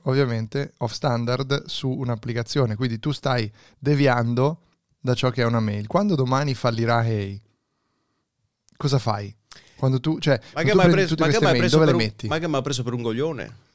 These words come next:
Speaker 2: C'è l'inoltro automatico, tutto quello che mi arriva su Ei e tutto quello che io spedisco da Ei è automaticamente inoltrato anche al mio Gmail, per cui Gmail continua a farmi da backup all'infinito.
Speaker 1: E quando chiuderà Gmail cosa farai?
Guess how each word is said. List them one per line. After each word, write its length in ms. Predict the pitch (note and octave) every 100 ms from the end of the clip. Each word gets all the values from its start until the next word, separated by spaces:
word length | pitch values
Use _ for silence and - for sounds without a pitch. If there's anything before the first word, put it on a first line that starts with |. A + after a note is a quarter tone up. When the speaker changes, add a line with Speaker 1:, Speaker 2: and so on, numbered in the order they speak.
| _ _ _ _ -
Speaker 2:
C'è 340 | D#3+ D3+ F#3 -
l'inoltro 480 | C#3+ D3 F#3 E3
automatico, 500 | C3 A#2 C3+ A#2+ C3
tutto 240 | - F3+ E3+
quello 140 | D#3+
che 80 | D3+
mi 60 | C#3+
arriva 180 | C#3+
su 180 | C3+ C#3+
Ei 340 | C3+ C3+ D#3 E3+
e 80 | -
tutto 220 | B2 B2
quello 200 | A#2+ A2+
che 80 | A2
io 80 |
spedisco 520 | A2 - B2 C#3+ C3+ C#3
da 140 | C3+
Ei 100 | C3+
è 40 |
automaticamente 680 | C#3 C3 A#2+ A2+ A2 G#2 G#2
inoltrato 400 | G2+ F#2 F#2+ F#2+
anche 160 | F#2 F#2+
al 80 |
mio 100 | F2+
Gmail, 440 | F2 F2+ D#2+ E2+ F2 _
per 140 | G2
cui 260 | G2 G2 F#2+
Gmail 440 | F2+ A2 A#2+ A2
continua 320 | G#2 G2+ G#2
a 20 | F#2+
farmi 240 | G2 F#2
da 80 | F2+
backup 460 | F2 - F2+ - - _ -
all'infinito. 640 | G2+ F#2 G2 F2+ E2 E2 - _ _ _ _ _ _ _ - -
Speaker 1:
E 100 | D#3
quando 240 | - D#3+
chiuderà 320 | D3+ D3+ D3+ C#3+
Gmail 340 | C#3 D3+ D#3
cosa 200 | D3 A#2+
farai? 440 | G#2+ G#2 F#2+ F#2+